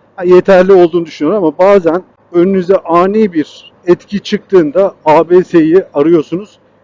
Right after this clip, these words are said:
ki buna koymalarına da çok sevindim açıkçası. E, şimdi lastik çapları on altı dedim, on altı inç ve gelen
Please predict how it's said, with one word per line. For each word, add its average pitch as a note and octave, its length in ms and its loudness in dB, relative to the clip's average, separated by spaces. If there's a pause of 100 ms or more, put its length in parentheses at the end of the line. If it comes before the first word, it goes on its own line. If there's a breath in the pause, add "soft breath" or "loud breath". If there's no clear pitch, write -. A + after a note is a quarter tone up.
ki F3 200 -4
buna F#3+ 200 0
koymalarına D#3 720 2
da G3+ 220 -2 (180)
çok F#3 240 0
sevindim D3+ 560 0
açıkçası. - 560 -12 (220)
E, - 40 -20
şimdi A3 560 0 (300)
lastik F#3 320 0
çapları A3+ 380 2 (140)
on A#3 40 4
altı A3+ 360 0
dedim, F#3+ 280 -4
on F3+ 120 0
altı F#3 300 0
inç G3 360 -8 (200)
ve F#3+ 260 0 (180)
gelen F#3+ 440 2